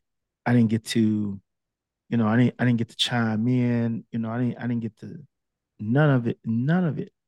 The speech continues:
One reason why we didn't have time to. It's like, we gotta find out our new normal. And I know so many young men, men my age, who have went through what you and I have went through and have never dealt with it.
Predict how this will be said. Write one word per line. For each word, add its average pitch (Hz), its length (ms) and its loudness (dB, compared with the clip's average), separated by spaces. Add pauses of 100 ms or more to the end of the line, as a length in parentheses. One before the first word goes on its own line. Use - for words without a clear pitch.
(840)
One 143 320 4
reason 131 300 2
why 127 120 2
we 131 200 0
didn't 135 180 -2
have 131 220 -4
time 131 320 -8
to. 110 240 -14 (1000)
It's - 160 -4
like, 117 180 2
we 117 120 4
gotta 117 180 4
find 117 300 4
out 113 120 4
our 113 120 2
new 117 180 2
normal. 120 420 -2 (920)
And 113 720 -2 (540)
I 117 60 0
know 120 160 6
so 127 240 0
many 123 240 2
young 120 380 -2
men, 127 420 -6 (160)
men 117 540 -4
my 131 260 -2
age, - 480 -8 (460)
who 143 160 2
have 110 200 2
went 139 220 4
through 131 160 2
what 120 180 0
you 127 200 0
and 123 120 0
I 139 140 -2
have 117 120 -2
went 113 220 -8
through - 240 -20
and 127 120 -14
have 120 180 -10
never 131 300 -2
dealt 139 260 -2
with - 180 -8
it. 170 100 -18